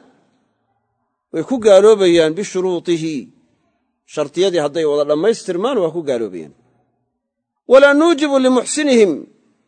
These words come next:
aljinaan." Uma waajibinayno limuxsinihim, kooda samafala, aljinaana, jannooyinka u waajibin mayno.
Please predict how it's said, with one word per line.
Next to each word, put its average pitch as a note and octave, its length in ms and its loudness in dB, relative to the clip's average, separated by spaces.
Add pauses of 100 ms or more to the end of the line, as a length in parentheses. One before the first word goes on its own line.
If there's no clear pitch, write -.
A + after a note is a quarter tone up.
(560)
aljinaan." G3 560 2 (1300)
Uma G#3 180 4
waajibinayno A3+ 840 4 (340)
limuxsinihim, G3+ 760 0
kooda A#3+ 340 4
samafala, G#3 560 2 (1400)
aljinaana, F#3 680 2
jannooyinka G3+ 720 2
u G#3+ 120 -4
waajibin E3 400 2
mayno. D3 340 0